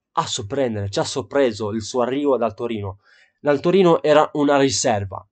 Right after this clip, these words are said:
arriva al Milan e sta diventando quasi un, un titolare, perché ha, in alcune partite ha soffiato il ti-, la titolarità di Tonali,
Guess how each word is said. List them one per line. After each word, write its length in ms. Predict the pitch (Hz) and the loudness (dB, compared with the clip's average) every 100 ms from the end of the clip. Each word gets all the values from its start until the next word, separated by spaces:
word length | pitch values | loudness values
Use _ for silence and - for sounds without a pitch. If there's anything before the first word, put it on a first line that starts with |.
| _ _ | _ _
arriva 320 | - 120 120 135 | -2 0 0 -2
al 80 | |
Milan 280 | 143 113 101 98 _ _ | -2 -4 -6 -12 _ _
e 80 | - | -16
sta 160 | 101 123 | -6 -4
diventando 640 | 113 123 120 160 160 131 | -2 -4 -2 -2 0 0
quasi 220 | 139 135 | 0 0
un, 140 | 123 113 | -4 -6
un 140 | 131 | -14
titolare, 680 | 117 139 147 165 123 101 95 - _ _ _ | -8 -6 4 6 6 2 -8 -14 _ _ _
perché 260 | 190 190 | -2 2
ha, 480 | 214 180 143 196 - - | 4 6 6 6 4 0
in 140 | 185 | 2
alcune 340 | 180 175 220 190 | 2 4 4 4
partite 680 | 214 208 175 175 214 - _ | 0 -2 -4 2 2 2 _
ha 120 | 147 | -2
soffiato 920 | - - 143 - 151 156 - 175 170 - _ _ _ _ | -2 -6 -10 -2 2 2 2 0 0 -4 _ _ _ _
il 140 | 139 | -10
ti-, 160 | - 175 | -8 -4
la 180 | 139 135 | 0 0
titolarità 920 | - 151 151 147 147 151 143 139 - | 0 -4 0 2 0 0 4 4 2
di 340 | - 123 123 113 | -8 -8 -6 -6
Tonali, 680 | 127 127 151 127 107 98 | 0 4 6 6 0 -8